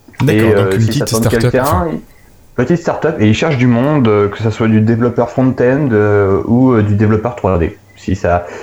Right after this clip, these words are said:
Speaker 2: si certains de nos auditeurs, ça les intéresse, euh,
Speaker 1: Mais
Speaker 2: je
Speaker 1: est-ce
Speaker 2: vous
Speaker 1: qu'ils
Speaker 2: invite à
Speaker 1: utilisent
Speaker 2: les contacter.
Speaker 1: Babylone ?
Speaker 2: Euh,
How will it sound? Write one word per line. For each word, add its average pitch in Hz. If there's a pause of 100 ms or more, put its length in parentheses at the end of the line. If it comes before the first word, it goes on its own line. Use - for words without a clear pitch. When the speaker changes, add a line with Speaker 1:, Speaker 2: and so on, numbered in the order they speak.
Speaker 2:
si -
certains 135
de 135
nos 120
auditeurs, 120
ça -
les 104
intéresse, 104
euh, 92 (320)
Speaker 1:
Mais 117
Speaker 2:
je 104
Speaker 1:
est-ce 101
Speaker 2:
vous 107
Speaker 1:
qu'ils 127
Speaker 2:
invite 175
à -
Speaker 1:
utilisent 151
Speaker 2:
les 135
contacter. 120
Speaker 1:
Babylone ? 101 (1300)
Speaker 2:
Euh, 131